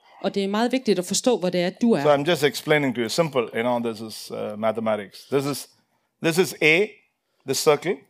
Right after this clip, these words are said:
Speaker 1: Så jeg prøver bare at forklare det sådan ganske enkelt matematisk,
Speaker 2: The-
Speaker 1: at det her, det er cirklen A,
Speaker 2: This is us.
Speaker 1: og det er os.
Speaker 2: And then there is another circle here.
Speaker 1: Og så er der en anden cirkel ved siden
Speaker 2: This
Speaker 1: af,
Speaker 2: is God.
Speaker 1: og det er Gud.
Speaker 2: And A union B, the, the union,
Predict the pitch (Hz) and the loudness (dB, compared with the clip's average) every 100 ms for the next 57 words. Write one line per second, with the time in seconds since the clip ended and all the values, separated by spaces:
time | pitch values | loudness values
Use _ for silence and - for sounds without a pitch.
0 | _ - - 208 208 269 277 226 214 - | _ -12 0 0 4 4 4 2 -4 -6
1 | 247 233 165 - 190 160 190 208 - - | -4 -2 -2 -4 -4 -2 -4 -4 -4 -4
2 | 208 147 165 165 190 165 170 - - 262 | -4 -6 -8 -6 0 2 2 2 2 4
3 | 233 240 226 - 240 220 185 220 254 - | 4 4 2 4 2 0 -2 -2 -4 -6
4 | - 131 170 160 160 - 147 175 - - | -12 -2 0 2 -2 4 6 6 2 -10
5 | - _ - - 196 233 - 175 - - | -14 _ -20 -8 0 2 2 -2 -2 -6
6 | - _ _ _ 135 151 151 156 175 175 | -10 _ _ _ 4 4 4 4 4 2
7 | 170 143 170 175 160 156 170 185 - 165 | 0 4 6 4 4 4 4 4 4 4
8 | 151 123 123 143 - _ - 208 240 214 | 2 0 2 0 -4 _ -6 -2 0 0
9 | 214 208 240 254 226 226 165 165 233 262 | 0 0 2 2 2 0 -2 -2 0 2
10 | 220 175 123 - 131 147 214 - - 196 | 2 0 0 6 8 6 2 -8 -6 0
11 | 240 240 233 269 - _ _ _ - 143 | 0 4 2 2 -8 _ _ _ 0 4
12 | 156 151 151 - 175 190 226 220 190 202 | 4 4 2 0 2 6 8 6 4 4
13 | 196 180 160 175 151 - - _ - 139 | 4 2 2 2 2 2 -6 _ -2 0
14 | 143 190 226 139 | 2 2 2 2